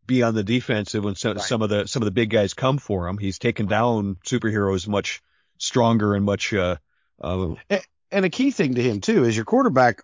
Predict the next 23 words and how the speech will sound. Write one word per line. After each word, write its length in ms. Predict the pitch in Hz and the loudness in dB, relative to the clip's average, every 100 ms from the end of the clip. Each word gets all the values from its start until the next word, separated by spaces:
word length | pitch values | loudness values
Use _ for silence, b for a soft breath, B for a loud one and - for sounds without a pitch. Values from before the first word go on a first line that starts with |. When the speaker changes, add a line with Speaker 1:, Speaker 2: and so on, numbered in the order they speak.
| - | 2
Speaker 2:
audible's 500 | 139 160 104 92 90 | 4 4 2 -2 2
often 320 | 120 117 101 | 2 2 -2
on 120 | 98 | -2
the 80 | 95 | 0
line. 280 | 101 135 101 | 0 2 0
If 100 | 101 | 0
he 60 | |
doesn't 220 | 160 160 135 | 2 2 0
like 140 | 127 | -2
the 60 | 135 | -2
play 280 | - 147 | 2 4
that 220 | 135 107 92 | 2 -2 -8
the 60 | |
coach 260 | - 180 - | -2 -2 -2
sends 280 | 123 104 98 | -2 -2 -2
in, 240 | 107 104 - _ _ | -2 -2 -6 _ _
it's 140 | 151 - | -2 2
his 180 | 208 | 2
job 280 | 147 156 139 | 6 4 4
to 100 | 123 | 2
read 280 | 117 135 147 | 0 2 0
the 60 | 117 | -2
defense 720 | 107 196 - 117 113 - - | 2 0 2 2 0 -2 -10